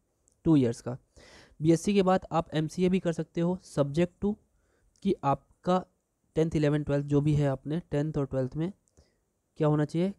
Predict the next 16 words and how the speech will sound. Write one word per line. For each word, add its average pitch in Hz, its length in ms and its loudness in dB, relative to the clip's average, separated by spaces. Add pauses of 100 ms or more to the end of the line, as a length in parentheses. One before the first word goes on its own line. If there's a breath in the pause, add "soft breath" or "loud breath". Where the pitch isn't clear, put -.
कंप्यूटर 143 380 0
होना 85 160 -8
चाहिए, 113 300 -16 (480)
तभी 156 220 2
आप 147 140 0
एमसीए 135 300 -4
कर 120 120 -12
सकते 123 280 -16
हो, 127 60 -12
नहीं 139 160 -10
तो 139 80 -8
कोई 139 120 -4
मतलब 131 300 -6
नहीं 123 160 -10
है। - 200 -16
क्योंकि 147 320 -4